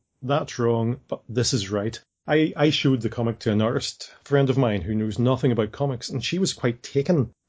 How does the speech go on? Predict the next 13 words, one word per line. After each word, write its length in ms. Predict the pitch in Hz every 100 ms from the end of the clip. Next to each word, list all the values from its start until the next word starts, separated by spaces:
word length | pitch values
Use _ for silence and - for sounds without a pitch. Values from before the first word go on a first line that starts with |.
| -
by 140 | 147
the 140 | 143 120
art. 260 | 87 - _ _ -
She 200 | - 185
loved 300 | 113 131 131
the 140 | 151
art, 220 | 135 104 110
uh, 340 | 113 110 107 104
the 100 | 113
way 140 | 123
it 80 | 135
was 180 | 107 -
centered, 760 | - 127 127 135 127 127 123